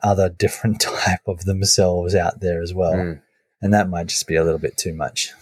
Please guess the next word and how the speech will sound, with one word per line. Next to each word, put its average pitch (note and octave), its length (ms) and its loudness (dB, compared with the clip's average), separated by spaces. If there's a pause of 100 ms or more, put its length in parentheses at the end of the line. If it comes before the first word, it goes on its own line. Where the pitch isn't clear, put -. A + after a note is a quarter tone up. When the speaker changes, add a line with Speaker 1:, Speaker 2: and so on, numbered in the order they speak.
(2750)
Speaker 2:
Yeah. F2+ 280 0